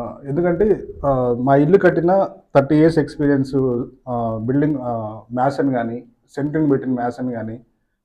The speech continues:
వాళ్ళకి థర్టీ ఇయర్స్ ఎక్స్పీరియన్స్ ఉంది. వాళ్ళ లైఫ్లో, వాళ్ళ సర్వీస్లో ఎప్పుడు కూడా ఇలాంటి బ్రిక్ చూడలేదు. అలాంటి వాళ్ళు వచ్చేసి ఈ బ్రిక్ గురించి నెగిటివ్గా కామెంట్ చేస్తారు.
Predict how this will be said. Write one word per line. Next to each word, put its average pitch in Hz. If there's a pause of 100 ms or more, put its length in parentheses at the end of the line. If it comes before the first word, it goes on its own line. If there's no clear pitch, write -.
(140)
వాళ్ళకి 127
థర్టీ 139
ఇయర్స్ 175
ఎక్స్పీరియన్స్ 143
ఉంది. - (300)
వాళ్ళ 120
లైఫ్లో, 175
వాళ్ళ 131
సర్వీస్లో 151 (420)
ఎప్పుడు 135
కూడా 165
ఇలాంటి 147
బ్రిక్ 139
చూడలేదు. 123 (600)
అలాంటి 165
వాళ్ళు 170
వచ్చేసి 165
ఈ 170
బ్రిక్ 143
గురించి 151 (100)
నెగిటివ్గా 151
కామెంట్ 127
చేస్తారు. -